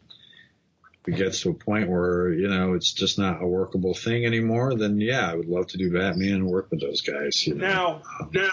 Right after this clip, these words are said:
Speaker 2: don't let them do you how they did John Romita Junior initially, 'cause he, he had the same pl-, he had the same, uh, talk with D C, uh, originally, to where he asked him about doing Batman, but then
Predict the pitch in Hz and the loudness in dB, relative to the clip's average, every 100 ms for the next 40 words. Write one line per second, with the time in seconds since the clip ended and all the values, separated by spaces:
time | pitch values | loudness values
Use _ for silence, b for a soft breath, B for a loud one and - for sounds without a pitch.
0 | - 143 190 240 233 240 170 202 202 185 | -4 -2 0 2 0 -2 -2 -2 -2 -6
1 | 196 165 175 170 156 165 165 160 160 156 | -6 -6 -6 -4 2 0 0 -4 -4 -6
2 | 135 151 160 160 160 156 156 156 156 156 | -6 -4 0 0 0 0 0 0 0 -2
3 | 156 160 151 143 175 160 143 135 151 160 | -2 -2 -2 0 0 2 0 0 0 -2
4 | - 131 127 139 156 - B B B B | -2 -8 -6 -6 -8 -10 B B B B
5 | 202 214 185 - 202 202 190 185 202 180 | 0 0 0 -4 0 2 0 -4 -6 -4
6 | 202 208 175 - 202 196 185 180 - 196 | 0 0 -2 -6 -2 0 0 0 0 0
7 | 185 165 156 175 165 175 160 139 151 143 | 0 -4 -8 -10 -10 -4 -2 -2 -2 -2
8 | 156 151 147 147 143 147 143 143 143 - | -2 -2 -4 -6 -6 -8 -2 0 -2 -6
9 | B - 156 170 165 165 160 147 151 139 | B -4 2 4 2 2 0 0 -4 0
10 | 151 147 139 135 127 127 139 175 175 165 | 0 0 -2 -8 -8 -8 0 2 4 2